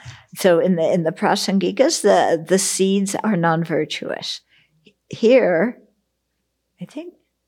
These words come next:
yeah, the seeds are non-virtuous, aren't they? The seeds of mental,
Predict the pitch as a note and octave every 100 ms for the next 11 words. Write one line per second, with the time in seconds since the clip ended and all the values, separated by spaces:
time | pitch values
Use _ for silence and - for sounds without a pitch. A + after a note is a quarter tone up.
0 | _ A#3 A3 - G#3+ G#3+ - C4+ C4 G#3+
1 | - D3+ D3+ - - - - - G#3 F3
2 | - E3+ E3 - E3+ E3+ - F#3 D3 D#3
3 | - E3